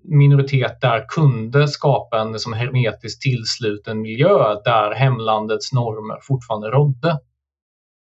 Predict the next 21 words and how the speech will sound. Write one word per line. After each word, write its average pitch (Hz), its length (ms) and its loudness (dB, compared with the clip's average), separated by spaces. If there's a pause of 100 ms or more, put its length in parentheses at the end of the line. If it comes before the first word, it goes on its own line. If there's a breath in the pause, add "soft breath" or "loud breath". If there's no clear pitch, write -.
(100)
Det 139 200 2
är 160 60 0
rätt 160 200 0
enkel 139 400 2
matematik, 131 640 0
och 135 80 0
det 127 60 2
här 131 140 4
kan 170 120 -2
egentligen 139 280 0
appliceras 131 480 -2
på 139 60 -2
många 131 280 2
andra 120 440 -2
sociala 127 460 -4
problem 123 300 -6
som 113 160 -14
också 202 440 -2
finns - 440 -4
med 117 300 2
utanförskap, 120 920 -2